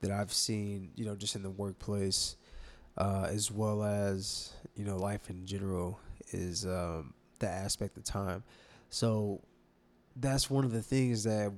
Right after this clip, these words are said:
we are not guaranteed. We, we know that on a day-to-day basis, I got twenty-four hours. I know when I wake up,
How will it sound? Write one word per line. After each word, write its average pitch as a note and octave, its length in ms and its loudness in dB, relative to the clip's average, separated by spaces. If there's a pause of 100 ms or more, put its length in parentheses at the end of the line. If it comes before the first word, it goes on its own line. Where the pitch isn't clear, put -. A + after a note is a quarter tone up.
(100)
we A2+ 600 2
are G2+ 200 -4
not G2+ 340 -2
guaranteed. G2 680 -2
We, A#2 140 -2 (120)
we C3 180 2
know B2+ 420 6
that G#2+ 380 2 (160)
on A2+ 200 0
a G#2 40 -2
day-to-day A2 380 2
basis, G2+ 440 2
I F#2+ 100 0
got F#2+ 280 0
twenty-four F#2+ 480 -2
hours. F2+ 320 2
I F#2 100 -2
know G2+ 200 -2
when G2 100 0
I F#2 60 0
wake F#2 320 -2
up, A#2+ 320 2